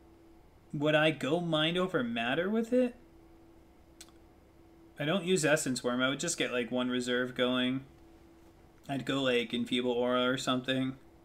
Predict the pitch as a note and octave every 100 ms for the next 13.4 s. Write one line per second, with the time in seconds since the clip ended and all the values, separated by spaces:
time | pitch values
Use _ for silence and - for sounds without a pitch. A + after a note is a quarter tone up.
0 | - - - - - - - - A2+ -
1 | A#2+ A#2+ - - - - - - - -
2 | A#2+ B2+ C3 A#2+ B2+ B2+ B2 A2+ A#2 A2+
3 | A#2+ A#2+ A#2+ B2 A2 C#3 A#2 A2 A2+ A#2
4 | A2+ A#2 A2+ A2+ A#2+ A#2+ B2 A#2+ B2+ C3+
5 | C#3 D3 - - - - - - - -
6 | - - - - C#3 C3 - - - -
7 | - - - - - - - - C#3 F#3+
8 | A3 A3 E3 C#3 - - E3+ D3+ C3 -
9 | - - - - - - - - - -
10 | G#3+ E3 A#2 C#3+ F#3 - - - - -
11 | - - - - D3 C#3+ G3+ G#3+ G#3 D#3
12 | F3 D3+ C#3 C#3+ C#3+ G3+ E3+ F#3+ D3+ -
13 | D3 C#3+ D3+